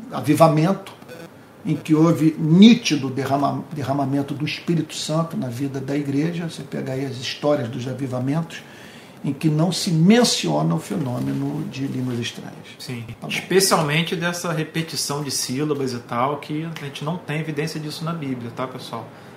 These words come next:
Speaker 2: Pode ser, como pode não ser.
Speaker 1: Uhum.
Speaker 2: É, não temos mais nenhuma pergunta. Já avançamos também do nosso horário.
Speaker 1: É, já passamos do horário, nós estamos precisando jantar. Deixa eu só dizer pra todos que eu estou vivendo um momento muito especial do ministério.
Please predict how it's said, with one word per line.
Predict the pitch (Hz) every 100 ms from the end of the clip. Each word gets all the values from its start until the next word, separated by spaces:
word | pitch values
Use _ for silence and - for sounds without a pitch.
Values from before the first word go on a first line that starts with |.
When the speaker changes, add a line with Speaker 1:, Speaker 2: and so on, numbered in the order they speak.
| -
Speaker 2:
Pode | 123 143
ser, | 127 - 131 147 170 - -
como | 139
pode | 139 143 139 135
não | 151
ser. | - 127 113 - - - - -
Speaker 1:
Uhum. | 156 120 113 - -
Speaker 2:
É, | 127 131 135 147
não | 185
temos | 190 190
mais | 185 180
nenhuma | 180 170
pergunta. | 170 180 170 180 233 247 247 - 151
Já | 156
avançamos | 160 160 - 160 156
também | 156 151
do | 147
nosso | 147 147 156
horário. | 143 147 170
Speaker 1:
É, | 156
já | 165
passamos | - 170 - 190 170
do | 151
horário, | 175 160 185 185
nós | 175 -
estamos | 170 156
precisando | - - 143 151 147
jantar. | 147 175 - 170 190 - - - -
Deixa | 170 180
eu | 196
só | - 196
dizer | 190 165 196 190
pra | 202
todos | 190 - 185 180 143 -
que |
eu | 165
estou | 156 180
vivendo | 165 160 165 170
um |
momento | 160 151 170 160
muito | 156 180
especial | - - 180 - 170 151 156
do |
ministério. | 170 175 185 - 143 127